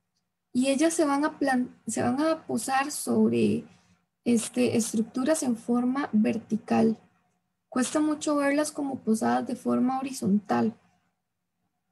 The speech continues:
ya que ellas, por alguna razón, este,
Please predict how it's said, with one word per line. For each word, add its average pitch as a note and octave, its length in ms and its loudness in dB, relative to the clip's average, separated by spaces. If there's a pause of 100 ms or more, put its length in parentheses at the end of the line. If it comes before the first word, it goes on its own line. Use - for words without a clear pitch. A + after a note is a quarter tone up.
(300)
ya A3 320 2
que C4 180 -6
ellas, C4+ 420 -4 (240)
por A3+ 160 0
alguna A3+ 300 2
razón, A#3 680 -2 (600)
este, G#3+ 880 4